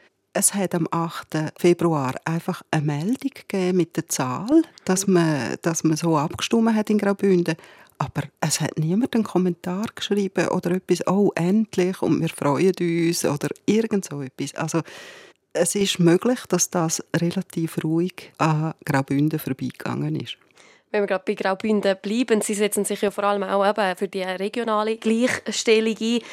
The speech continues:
Speaker 2: Im neunzehnhundertsiebenundneunzig zum Beispiel sind Sie Mitgründerin gewesen vom Frauenkulturarchiv Graubünden. Wie steht's denn in Sachen Gleichstellung in Graubünden im zwei einundzwanzig?
Speaker 1: Da würde ich sagen, sind wir noch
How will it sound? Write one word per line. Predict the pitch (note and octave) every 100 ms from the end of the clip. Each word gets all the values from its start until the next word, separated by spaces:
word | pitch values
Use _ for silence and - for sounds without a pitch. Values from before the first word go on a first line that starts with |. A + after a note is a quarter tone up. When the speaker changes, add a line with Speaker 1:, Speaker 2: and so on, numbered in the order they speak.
| - -
Speaker 2:
Im | G#3+
neunzehnhundertsiebenundneunzig | A3 A3 G#3+ G#3+ G#3+ A3 G#3+ G#3 G3+
zum | - G3
Beispiel | G3+ - G3 G3
sind | G#3 F#3+
Sie | -
Mitgründerin | G3 G3 - G3 F#3+ F#3+
gewesen | - F#3+
vom | F3 F3+ F3 - - -
Frauenkulturarchiv | - F#3+ G3+ C4 A3 - G#3+ G#3+ G#3+ G#3 G3 G#3 G3
Graubünden. | - F3 F#3 A#3 C#4 B3+ - - - - _ _ _ _
Wie | G3+
steht's | G3+ G3+ B3+ -
denn | C4 C4 B3 - -
in | A3+
Sachen | A3 G3+ G3+
Gleichstellung | F#3 G#3 - G3 F#3+ F#3 - - - -
in | G3+
Graubünden | F#3 F#3 G3 F#3 F#3
im | F#3 F#3
zwei | F3+ F3+ F3+ -
einundzwanzig? | F#3+ F3+ F3+ - F3 - - - _
Speaker 1:
Da | - G3 G3
würde | F#3+ F#3+ G3+ F#3+
ich | -
sagen, | D#3+ E3 F#3 E3+ E3
sind | C#3+ - F3+
wir | F3
noch | E3 E3 D3+